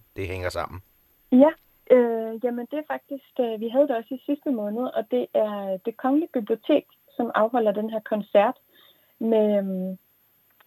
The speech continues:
Speaker 2: med tre kvinder, øh, som spiller i det her band, der hedder Kind of Sign. Og, øhm,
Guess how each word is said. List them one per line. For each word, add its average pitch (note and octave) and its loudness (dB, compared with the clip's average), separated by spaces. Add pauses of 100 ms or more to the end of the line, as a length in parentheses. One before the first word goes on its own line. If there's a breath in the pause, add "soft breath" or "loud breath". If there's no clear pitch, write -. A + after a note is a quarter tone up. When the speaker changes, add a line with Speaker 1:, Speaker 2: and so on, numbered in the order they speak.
Speaker 2:
med A3 2 (100)
tre B3 4 (100)
kvinder, B3+ 6 (420)
øh, G3+ 4 (100)
som A3 -6
spiller A#3+ 4
i A#3 2
det A3 0
her G#3+ 2 (100)
band, G3+ 4
der A3+ -4
hedder F#3+ -2 (160)
Kind G#3 0
of G#3+ -8 (140)
Sign. G#3 -4 (800 soft breath)
Og, G#3+ 6
øhm, F#3+ -6